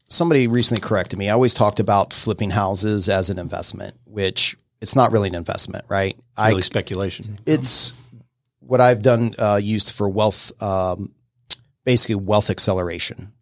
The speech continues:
Speaker 2: Okay.
Speaker 1: right? Because it's taxed like ordinary income. So to me, it's not really an investment. The investments come into play, which is when you start holding properties,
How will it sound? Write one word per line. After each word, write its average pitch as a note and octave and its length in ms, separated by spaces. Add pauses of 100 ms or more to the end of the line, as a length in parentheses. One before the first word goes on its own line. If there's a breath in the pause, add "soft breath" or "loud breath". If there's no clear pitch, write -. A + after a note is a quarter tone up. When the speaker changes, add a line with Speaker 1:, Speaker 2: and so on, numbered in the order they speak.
(120)
Speaker 2:
Okay. - 140
Speaker 1:
right? G2+ 200 (160)
Because B2 200
it's A2 180
taxed - 340
like G2+ 180
ordinary F#2 380
income. F2+ 380
So - 160
to C3+ 120
me, D#3 80
it's B2 120
not G2+ 100
really F#2 180
an E2+ 80
investment. F2 500 (280 soft breath)
The B2 80
investments B2 420
come G#2 220
into G2 120
play, F#2+ 320
which F#2+ 240
is G2 120
when G2 140
you F#2+ 80
start F#2+ 220
holding F2 320
properties, - 600